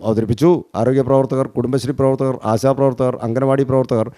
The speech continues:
ലിസ നഴ്സിംഗ് സ്കൂൾ വിദ്യാർത്ഥികൾ തുടങ്ങിയവർ പരിപാടിക്ക് നേതൃത്വം നൽകി. ആരോഗ്യകരമായ തുടക്കം, പ്രതീക്ഷാ നിർഭരമായ ഭാവി, കുഞ്ഞോമന ജനിക്കേണ്ടത് ഏറ്റവും സുരക്ഷിതമായ കരങ്ങളിൽ,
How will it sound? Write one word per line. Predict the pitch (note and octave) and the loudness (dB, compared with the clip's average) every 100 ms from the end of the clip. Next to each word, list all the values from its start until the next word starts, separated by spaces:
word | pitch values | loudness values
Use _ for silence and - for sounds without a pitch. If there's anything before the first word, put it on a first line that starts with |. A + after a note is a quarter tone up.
| _ _ - | _ _ -4
ലിസ | B2 | 0
നഴ്സിംഗ് | D3+ D3 C3+ D3+ D3+ | 2 4 2 2 0
സ്കൂൾ | D#3 D3 | 0 0
വിദ്യാർത്ഥികൾ | C3 D3+ C#3+ C#3+ C#3 | 2 2 2 2 2
തുടങ്ങിയവർ | C#3 C#3 A#2+ | 2 2 2
പരിപാടിക്ക് | F#2+ B2 C3 C3 A#2+ | 2 2 2 2 2
നേതൃത്വം | B2+ B2+ A2+ | 0 0 0
നൽകി. | G2+ F#2+ C#3 D#3 _ _ _ _ _ _ | -2 0 0 0 _ _ _ _ _ _
ആരോഗ്യകരമായ | - E3 F#3 G3 G3+ G3+ F#3+ F#3 | 0 4 4 4 4 4 4 4
തുടക്കം, | F3+ E3+ D#3 D#3 | 4 2 2 0
പ്രതീക്ഷാ | D3 D#3 D3 E3+ | 2 2 2 2
നിർഭരമായ | F3 D#3+ E3 E3 D#3+ | 4 2 4 4 4
ഭാവി, | C#3+ C#3+ D3 D3+ | 6 6 6 4
കുഞ്ഞോമന | C3+ C3 C#3 D#3+ E3 | 2 2 4 4 4
ജനിക്കേണ്ടത് | D#3+ D3+ D3 D#3 C#3+ C#3 | 4 2 2 0 2 2
ഏറ്റവും | C3+ D#3 D3+ | 2 2 2
സുരക്ഷിതമായ | C#3 C#3 D#3 D#3 D3+ | 2 2 2 2 2
കരങ്ങളിൽ, | C#3+ C#3+ C#3+ C#3 | 2 2 2 0